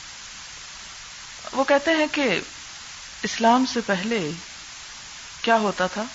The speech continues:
کہ دو لوگ یا دو قبیلے آپس میں معاہدہ کر لیتے تھے اور معاہدے میں یہ چیز بھی ہوتی تھی کہ مثلاً تم مر گئے تو تمہارا وارث میں، میں مر گیا تو میرے وارث تم،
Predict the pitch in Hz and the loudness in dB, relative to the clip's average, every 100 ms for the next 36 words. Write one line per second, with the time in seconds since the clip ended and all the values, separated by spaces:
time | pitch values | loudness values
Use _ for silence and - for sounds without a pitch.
0 | - - - - - 202 180 214 208 185 | -14 -14 -14 -14 -4 0 8 10 10 6
1 | 185 202 - - - - - - - - | 4 0 -8 -14 -14 -16 -14 -14 -14 -6
2 | 190 196 196 226 220 180 180 185 165 196 | 2 6 8 8 6 2 2 2 0 -2
3 | - - - 190 214 226 233 208 185 190 | -10 -8 4 4 6 4 6 8 8 8
4 | 208 202 180 175 165 165 - - - - | 6 6 4 2 0 -2 -6 -10 -14 -14
5 | - - - - - - - - - - | -14 -14 -14 -14 -14 -16 -16 -16 -16 -14
6 | - - - - - - 226 233 240 - | -14 -14 -14 -14 -14 4 8 8 6 -2
7 | - 202 220 226 233 277 262 247 269 269 | 0 6 10 10 8 8 8 6 4 2
8 | 240 247 214 208 240 226 254 - - - | 2 4 4 4 0 0 -4 -6 -14 -14
9 | - - - - - - - - - - | -16 -14 -16 -16 -16 -14 -14 -14 -14 0
10 | 240 240 240 269 262 277 269 247 240 254 | 4 6 6 4 6 6 6 6 8 4
11 | 254 226 208 208 214 202 208 - 214 214 | 4 4 6 8 8 8 6 2 2 4
12 | 208 214 202 202 202 190 185 185 165 170 | 4 4 2 2 4 4 4 4 2 0
13 | - 185 | -2 -2